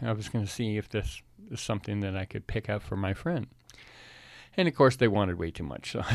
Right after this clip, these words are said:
<laughs> I mean, I let him, I let him know about it, and, uh, but, uh, I don't think he ever jumped on it, you know, 'cause he didn't, he doesn't live nearby. So anyway,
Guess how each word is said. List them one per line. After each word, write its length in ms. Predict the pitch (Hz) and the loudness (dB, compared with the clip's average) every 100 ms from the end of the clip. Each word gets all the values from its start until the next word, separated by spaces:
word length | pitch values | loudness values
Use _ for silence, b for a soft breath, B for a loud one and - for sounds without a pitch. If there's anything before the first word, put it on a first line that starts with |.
| - | 2
<laughs> 240 | 139 123 - | 2 0 2
I 120 | 151 | 4
mean, 220 | 143 135 | 4 4
I 120 | 147 160 | 4 4
let 220 | 123 117 | 4 2
him, 160 | 113 - | 0 0
I 80 | 139 | 2
let 240 | 131 127 | 6 6
him 140 | 123 110 | 6 6
know 160 | 107 | 4
about 320 | 98 92 90 92 | 4 4 2 0
it, 140 | - - - | -6 -14 -6
and, 520 | 101 98 90 85 87 | -2 -2 -2 -4 -6
uh, 240 | 92 92 95 92 - | -6 -6 -6 -10 -6
but, 200 | 95 - - | -6 -4 -6
uh, 220 | 50 104 - - - | -6 -8 -14 -20 -16
I 60 | - | -10
don't 180 | 95 92 | -8 -6
think 200 | 101 - | -8 -6
he 80 | 95 | -6
ever 180 | 92 92 | -6 -8
jumped 300 | - - - | -12 -10 -8
on 180 | - | -8
it, 120 | - - 127 | -10 -10 -8
you 120 | 101 | -6
know, 160 | 95 98 | -6 0
'cause 220 | 147 135 | 0 0
he 420 | - - 127 139 | -2 0 2 4
didn't, 360 | 117 101 101 98 | 2 0 -2 -2
he 120 | 95 | -2
doesn't 280 | 104 92 90 | -2 -2 -4
live 140 | 90 - - | -6 -6 -8
nearby. 460 | 95 - 92 85 | -8 -8 -10 -10
So 200 | - - - - - - - B B B B B B - 131 | -14 -16 -16 -16 -20 -20 -20 B B B B B B -4 0
anyway, 400 | 120 87 85 | 2 0 -6